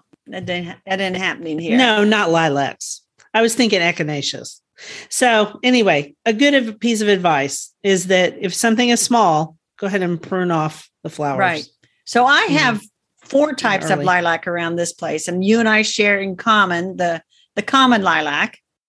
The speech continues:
Speaker 1: which is Syringa vulgaris.
Speaker 2: Right.
Speaker 1: Big, first,
Speaker 2: Big.
Speaker 1: first one to bloom in the spring, and around here it's often in bloom
Speaker 2: Yes.
Speaker 1: by mid-April.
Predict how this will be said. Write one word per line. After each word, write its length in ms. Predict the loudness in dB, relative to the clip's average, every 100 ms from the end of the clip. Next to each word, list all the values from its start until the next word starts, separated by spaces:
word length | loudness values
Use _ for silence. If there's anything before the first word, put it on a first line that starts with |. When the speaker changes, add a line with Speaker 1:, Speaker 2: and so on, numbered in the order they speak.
| _ _
Speaker 1:
which 220 | -10 -8
is 100 | -8
Syringa 480 | -6 -4 -2 0 0
vulgaris. 800 | -2 -2 0 2 2 0 -8 -16 _ _ _ _ _ _ _ _ _ _ _ _ _ _ _
Speaker 2:
Right. 280 | -4 -2 0
Speaker 1:
Big, 560 | 2 4 2 0 -4 _ _ _
first, 320 | 0 0 0
Speaker 2:
Big. 200 | 2 4
Speaker 1:
first 240 | 4 0 0
one 160 | 2
to 60 | 2
bloom 280 | 4 4 4
in 80 | 2
the 60 |
spring, 580 | 0 -2 -2 0 0 -2
and 80 | -4
around 300 | -2 0 0
here 280 | 2 2 2
it's 240 | 0 -2
often 340 | -2 -2 -2 -2
in 140 | -2
bloom 220 | -4 0 2
Speaker 2:
Yes. 140 | 2
Speaker 1:
by 380 | 2 2 -2 -8 -12
mid-April. 1120 | -8 -6 -2 -2 -2 -4 -4 -4 -4 -4